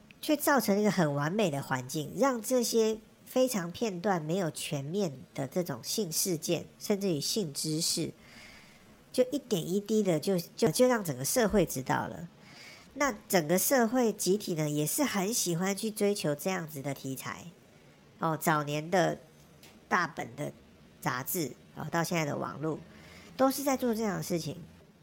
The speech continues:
社会集体寻求知识的过程，表面上是在跟着去指责或者是咒骂这些知识的非正统性，事实上呢，却是不断的把社会中的每一个个人都养成一个猥亵的主体。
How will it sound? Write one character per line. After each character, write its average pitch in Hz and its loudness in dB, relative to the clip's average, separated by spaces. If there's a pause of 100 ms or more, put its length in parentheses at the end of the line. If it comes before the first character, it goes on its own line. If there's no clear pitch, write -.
(120)
社 269 4
会 269 4
集 196 0
体 160 -2 (100)
寻 180 -4
求 170 2
知 196 -2
识 214 0
的 180 4
过 185 0
程， 147 0
表 147 0
面 262 0
上 240 -2
是 214 -2
在 185 2 (420)
跟 226 6
着 156 2
去 160 0 (480)
指 139 -4
责 135 -2
或 170 2
者 160 0
是 160 -2
咒 165 2
骂 151 2
这 147 -4
些 139 -2
知 139 -6
识 143 -4
的 139 -2
非 147 -2
正 147 -2
统 - -12
性， - -8 (340)
事 - 0
实 226 6
上 226 2
呢， 180 2
却 254 2
是 262 0
不 185 -4
断 214 -2
的 151 -2
把 - -4 (400)
社 226 4
会 220 4
中 196 0
的 175 0
每 135 -2
一 131 -4
个 170 2
个 170 2
人 131 -2 (160)
都 226 4
养 147 2
成 139 -2
一 151 -4
个 160 -2
猥 127 -4
亵 208 2
的 131 -4
主 123 -8
体。 - -16